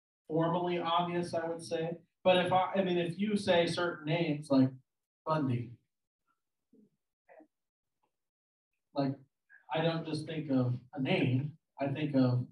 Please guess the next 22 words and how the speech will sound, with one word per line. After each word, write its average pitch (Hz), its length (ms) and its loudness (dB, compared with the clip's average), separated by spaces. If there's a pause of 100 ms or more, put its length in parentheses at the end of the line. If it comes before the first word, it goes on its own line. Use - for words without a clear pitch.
(340)
a - 40 -8
particular 160 600 -4
person 143 720 -2
and 123 240 2
all 147 300 4
that - 120 -4
stuff - 260 -6
that 135 140 -10
comes 151 220 -4
with - 160 2
that, - 180 -10
right? 147 200 -4 (420)
And 151 100 -2
so 160 260 4
the 151 100 2
reason 180 340 4
it's 147 100 0
spoken 220 320 4
of 147 140 0
this 127 200 2
way, 120 220 -2
and - 220 -6